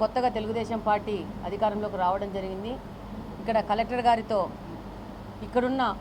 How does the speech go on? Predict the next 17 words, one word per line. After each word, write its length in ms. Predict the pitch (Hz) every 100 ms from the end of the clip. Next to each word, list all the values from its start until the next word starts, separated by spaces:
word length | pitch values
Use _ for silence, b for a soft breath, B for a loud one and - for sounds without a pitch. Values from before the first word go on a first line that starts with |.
| - -
సమస్యల 420 | 196 233 240 247 240
గురించి 220 | 240 208 208
చర్చించాను. 460 | 196 226 220 220 226
దాంట్లో 320 | 202 208 208 185 - - -
కలెక్టర్ 340 | 202 214 233 240
గారు 160 | 226 202
మాకు 200 | 185 175 147 - - - - - - - -
ట్రామా 360 | 208 220 269 294 277
సెంటర్ 340 | 262 254 226 208
లేదు 240 | 220 220 190 151 - - 196
కడపలో, 420 | 202 214 214 190 - - - - - - -
ట్రామా 380 | 208 233 277 285
సెంటర్ 320 | 269 254 247 208
డెవలప్‌మెంట్ 440 | 226 233 233 226 214
కోసము 320 | 208 214 208 190
ప్రయత్నించండి 760 | 185 208 208 220 220 202 196 175 165 - - - - - - - -
అని 100 | 196